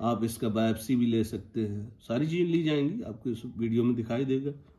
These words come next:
तो ये है, ये देखिए नीचे पानी है, बार बार अप डाउन कर रहा है। ये आप देखो पूरा झिल्ली बना हुआ है, आपका सब अंदर दिख रहा है। थोड़ा फॉरवर्ड करिए, ये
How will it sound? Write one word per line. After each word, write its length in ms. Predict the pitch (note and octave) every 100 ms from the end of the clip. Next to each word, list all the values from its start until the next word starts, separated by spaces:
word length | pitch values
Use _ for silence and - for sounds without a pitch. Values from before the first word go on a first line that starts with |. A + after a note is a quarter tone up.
| - - - - _ A3 - _ G#3+ G#3 G3+ - - - - - - - B2
तो 60 |
ये 240 | A#2+ C3 C#3+
है, 280 | C#3 C3 C3
ये 60 |
देखिए 240 | B2 A#2 C3
नीचे 260 | B2 A2+ A#2+
पानी 340 | A2+ A#2 B2+ B2+
है, 80 | A#2+
बार 200 | A#2 G#2+
बार 240 | A2 A2+ - - -
अप 120 | G2+
डाउन 240 | G2+ G#2+ G#2+
कर 140 | A2
रहा 280 | G2+ G2+ G#2+
है। 180 | F#2+ F#2+
ये 120 | B2 A#2
आप 200 | A2+ G#2
देखो 280 | A2+ C3 C3 - _ _ _ _ B2
पूरा 160 | B2
झिल्ली 320 | G2+ A2+ A#2+ A#2+
बना 220 | A#2+ A#2
हुआ 260 | A#2 A2+ A2+
है, 120 | A2 - B2
आपका 260 | A#2+ C3
सब 200 | B2 C3 B2
अंदर 280 | A#2+ B2 A#2+
दिख 240 | C3+ C#3
रहा 260 | A#2 A2+ A2
है। 100 | A2 - - - - _ -
थोड़ा 160 | C3 C3
फॉरवर्ड 420 | B2 A#2+ B2+ B2+
करिए, 340 | C3 B2+ E3+ - - _ _ _ _ _ _ _ _ _ _ _ G2 _ _ _ _ _ _ _ _ _ _ _ _ _ _ _ _
ये 200 | G#2 G#2+